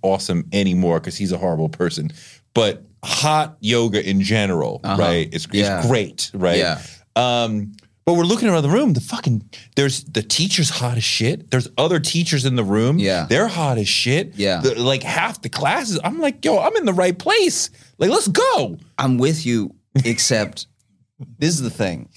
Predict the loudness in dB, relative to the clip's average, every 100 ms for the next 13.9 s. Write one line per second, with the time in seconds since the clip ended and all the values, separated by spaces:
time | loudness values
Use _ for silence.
0 | -20 -20 -18 -2 0 2 0 0 0 -2
1 | -2 -2 -2 -4 -4 -2 0 2 0 0
2 | -2 -2 -2 -4 -4 -4 -4 -4 -2 -2
3 | -2 -4 -4 -4 -4 -4 -2 0 0 0
4 | -2 -2 -2 -2 -2 -6 -8 -12 _ _
5 | _ -2 2 2 2 2 2 2 0 0
6 | -2 -4 -6 _ -6 -6 -4 -4 0 2
7 | 0 -4 -12 -18 -20 _ _ _ _ -4
8 | -2 0 2 2 2 0 -2 -4 -4 0
9 | 0 0 0 0 0 -4 -4 0 2 2
10 | 2 2 2 0 -2 -6 _ _ _ _
11 | -6 -2 0 2 2 2 0 0 0 0
12 | -2 -6 -8 -2 2 2 2 0 0 -4
13 | -8 -2 0 0 0 0 -2 -4